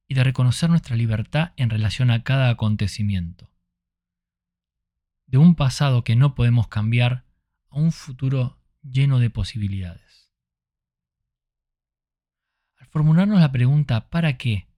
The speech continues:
en lugar de "¿por qué?", nos ubicamos en un espacio donde podemos ver con mayor claridad la diferencia que se da entre la responsabilidad que tenemos por lo que ocurre, el porqué de las cosas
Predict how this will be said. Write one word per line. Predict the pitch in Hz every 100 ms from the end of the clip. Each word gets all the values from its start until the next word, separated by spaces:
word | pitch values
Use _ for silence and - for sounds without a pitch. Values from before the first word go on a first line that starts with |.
| _ _ _ _ _ _ _ _
en | 117
lugar | 107 113
de | 107
"¿por | 107 - 139 123
qué?", | - 98 - _ _ _ _ _ _ _
nos | - 151
ubicamos | 175 170 208 190
en | 165
un | 156
espacio | 139 - 175 170 156
donde | 131 123
podemos | 123 143 175 135
ver | 160 165
con | 131
mayor | 123 123 156 190
claridad | - 127 113 117 135
la | 135
diferencia | 101 - 107 110 107
que | 104 98
se | -
da | 104 98 - _ _
entre | - 120 113
la | 110
responsabilidad | 113 - 120 120 - 127 160
que | 175
tenemos | 160 117 117 107
por | - 110
lo | 107
que | 107
ocurre, | 113 - 170 185 196 _ _ _ _ _ _ _ _ _ _
el | 117 -
porqué | 113 117 -
de | 165
las | 151 113
cosas | - 156 - 170 -